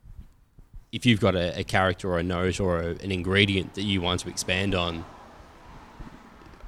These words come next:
I'd more or less look th-, look that ingredient up, flick through and be like, discard anything that's got meat in it to the best of my ability,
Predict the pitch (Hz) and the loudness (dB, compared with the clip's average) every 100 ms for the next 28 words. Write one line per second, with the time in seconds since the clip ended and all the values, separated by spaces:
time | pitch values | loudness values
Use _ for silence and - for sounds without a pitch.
0 | - - - 104 104 95 87 - 104 - | -20 -12 -2 2 4 4 4 2 -2 -4
1 | 110 107 - 135 - 101 98 101 87 85 | -6 -8 -2 0 4 4 6 4 4 2
2 | 92 - - - - - - 120 85 - | 0 -2 -8 -20 -20 -20 -10 -6 -4 0
3 | 101 98 98 87 85 87 - - - - | 4 6 4 2 0 -2 -8 -20 -20 -20
4 | - 95 - 107 98 95 104 95 101 92 | -8 -4 0 2 2 0 -2 -2 -2 -2
5 | - 90 98 95 95 101 95 - - - | -4 -6 -2 -2 0 0 0 -2 -14 -20
6 | _ - 95 95 90 90 98 113 110 113 | _ -12 -4 -4 -2 -2 2 4 4 2
7 | 104 | 0